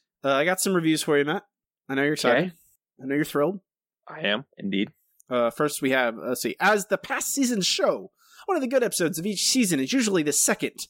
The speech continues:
Speaker 1: non-Treehouse of Horror episode of each season, and this year is no exception. I don't care much about Krusty's daughter. Oh, really?
Speaker 2: <laughs> Shocking.
Speaker 1: The, the idea of Krusty trying to show that he cares about her is well handled.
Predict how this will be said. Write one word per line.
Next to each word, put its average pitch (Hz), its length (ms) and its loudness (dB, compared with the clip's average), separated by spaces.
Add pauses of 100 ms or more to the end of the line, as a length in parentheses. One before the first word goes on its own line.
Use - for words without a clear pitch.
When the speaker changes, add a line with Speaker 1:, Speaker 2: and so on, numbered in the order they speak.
(260)
Speaker 1:
non-Treehouse 147 760 2
of 135 60 -10
Horror 131 180 2
episode 143 300 0
of 127 60 0
each 123 140 -2
season, 143 520 2 (260)
and 185 140 2
this 208 160 2
year 196 140 4
is 156 160 -2
no 208 320 4
exception. 117 540 -4 (340)
I 226 80 2
don't 180 180 0
care 147 140 2
much 143 180 -2
about 135 180 0
Krusty's 131 320 -2
daughter. 139 440 0 (360)
Oh, 131 200 0
really? 113 520 0 (440)
Speaker 2:
<laughs> 151 60 0 (760)
Shocking. 170 560 2
Speaker 1:
The, 175 60 4
the 185 60 6
idea 196 260 6
of 190 60 -4
Krusty 190 300 0
trying 151 160 2
to 131 80 0
show 175 240 2
that 147 80 0
he 135 80 -2
cares 180 280 2
about 123 220 0
her 127 100 0
is 120 160 0
well 131 180 2
handled. 104 440 -6